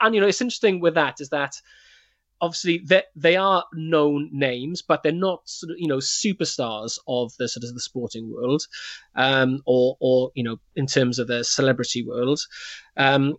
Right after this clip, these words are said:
so it'll be interesting to see how that goes. You know, I'm, I'm anticipating that being a bit of a, a slow burn, and I'm hoping that's gonna gather a bit of momentum, gather a bit of a cult following, and then be a really big popular show in about six months' time. So that's my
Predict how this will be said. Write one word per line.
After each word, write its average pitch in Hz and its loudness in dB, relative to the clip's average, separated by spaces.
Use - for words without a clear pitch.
so - 6
it'll 170 8
be 196 4
interesting 240 4
to 208 -6
see 170 2
how 151 4
that 151 0
goes. 160 2
You 170 0
know, 175 2
I'm, 170 4
I'm 170 0
anticipating 185 -2
that 151 0
being 156 2
a 185 -10
bit 202 2
of 196 0
a, 180 6
a 151 -2
slow 185 2
burn, 143 2
and 151 0
I'm 151 2
hoping 185 0
that's 139 -4
gonna 147 -2
gather 170 0
a 165 -2
bit 165 -2
of 160 -4
momentum, 135 0
gather 185 4
a 175 2
bit 180 2
of 165 2
a 156 6
cult 156 0
following, 139 -2
and 156 0
then 147 4
be 143 0
a 143 4
really 151 0
big 143 4
popular 139 -2
show 131 0
in 143 -2
about 139 -2
six - -4
months' 131 -6
time. 120 -4
So - -18
that's 156 -4
my 139 2